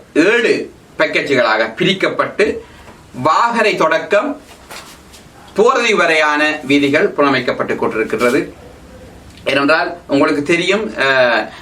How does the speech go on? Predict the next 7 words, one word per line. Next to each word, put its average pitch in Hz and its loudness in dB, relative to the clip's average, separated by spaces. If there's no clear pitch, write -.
தேர்தல் 196 2
காலங்களில் 170 0
மக்கள் 147 0
வழங்கிய 160 4
ஆணையினை 135 0
நிறைவேற்ற 139 0
வேண்டிய 123 0